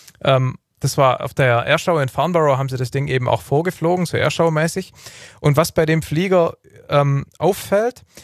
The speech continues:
der fliegt von der Minimalgeschwindigkeit her im Prinzip genauso langsam wie jeder andere große Air-, große Airliner, ja, wie ein drei dreißig oder ein drei vierzig oder sieben sechs sieben. Aber er ist eben eine ganze Ecke voluminöser.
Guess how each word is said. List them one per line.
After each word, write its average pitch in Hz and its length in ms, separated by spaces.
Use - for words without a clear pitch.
der 139 160
fliegt - 760
von 147 360
der 131 140
Minimalgeschwindigkeit 147 1300
her 147 100
im 143 80
Prinzip 143 400
genauso 139 400
langsam 135 640
wie 131 60
jeder 131 320
andere 131 260
große 120 320
Air-, 117 360
große 131 260
Airliner, 107 440
ja, 113 140
wie 113 60
ein 104 60
drei 107 140
dreißig 110 400
oder 101 100
ein 101 60
drei 104 160
vierzig - 400
oder 101 220
sieben 120 220
sechs 107 240
sieben. 123 260
Aber 202 440
er 143 140
ist 156 120
eben 151 200
eine 139 120
ganze 156 380
Ecke 151 340
voluminöser. 135 920